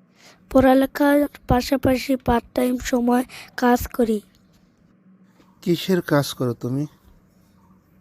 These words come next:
Speaker 1: আমার নিজের একটা কফি শপ আছে, সেখানে কাজ করি।
Speaker 2: তোমার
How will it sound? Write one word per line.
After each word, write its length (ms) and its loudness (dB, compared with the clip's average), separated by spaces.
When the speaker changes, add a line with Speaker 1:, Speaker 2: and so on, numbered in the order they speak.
Speaker 1:
আমার 300 4
নিজের 440 4
একটা 360 0
কফি 220 -2
শপ 220 0
আছে, 380 0
সেখানে 480 2
কাজ 340 2
করি। 340 -2
Speaker 2:
তোমার 280 6